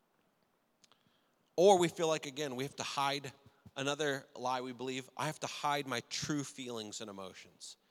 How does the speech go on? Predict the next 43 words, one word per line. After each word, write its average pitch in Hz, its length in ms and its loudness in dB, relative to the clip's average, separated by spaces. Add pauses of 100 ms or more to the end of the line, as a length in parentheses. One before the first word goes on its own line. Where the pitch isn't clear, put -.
(560)
If - 60 -8
I 127 100 0
tell 175 280 4
God 165 220 2
what 139 120 0
I'm 120 340 -4
really 160 360 0
feeling 143 500 -4
and 120 100 -6
experiencing, 107 760 -10 (460)
he 131 140 -2
would 117 180 -2
not 117 220 -2
be 104 100 -8
happy." 101 340 -6
First - 360 0
of 180 80 0
all, 160 140 4
he 143 140 -6
already 113 200 -2
knows. - 380 -8 (2750)
David 165 280 2
said, 147 240 2
"You 156 120 -2
know 156 260 4
every 156 320 -2
word 147 340 0
before 147 300 0
I 135 60 2
even 120 240 -4
speak - 640 -2
it, 135 120 -2
every 117 260 -6
thought 139 440 0
before 120 320 -2
I 113 40 -4
even 107 240 -8
have 110 240 -4
it." 104 80 -16 (280)
God 139 220 0
is 113 160 -10
not 139 320 -4
shocked - 680 -2